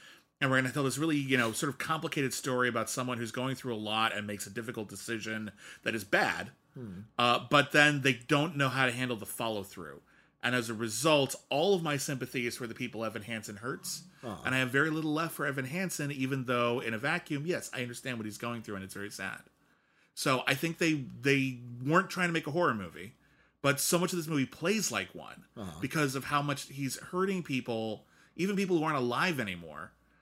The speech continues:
Speaker 1: And the movie just doesn't seem to want to be willing to engage with that.
Speaker 2: Hmm.
Speaker 1: And that's this weird level of detachment from the filmmakers and the story that they're telling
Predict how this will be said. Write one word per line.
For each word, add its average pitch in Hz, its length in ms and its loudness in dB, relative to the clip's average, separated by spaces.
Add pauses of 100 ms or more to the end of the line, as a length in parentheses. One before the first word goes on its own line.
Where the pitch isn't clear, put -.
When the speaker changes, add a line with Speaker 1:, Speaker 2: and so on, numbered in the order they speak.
(160)
Speaker 1:
And 139 140 0
the 143 60 2
movie 151 180 2
just 139 140 -4
doesn't 147 240 0
seem 151 200 -2
to 147 60 -2
want 135 280 -2
to 131 40 -2
be 127 340 -2
willing 135 280 -2
to 135 120 -4
engage 117 360 0
with 95 180 -12
that. - 220 -14 (160)
Speaker 2:
Hmm. - 80 -10 (440)
Speaker 1:
And 127 520 8
that's - 520 2
this 135 280 -4
weird 147 640 2
level 160 340 4
of 123 120 -2
detachment 117 720 -4
from 110 260 -4
the 104 60 -8
filmmakers 139 600 -2
and 110 160 -8
the 104 60 -6
story 104 320 -6
that 90 120 -12
they're 90 100 -12
telling 85 360 -16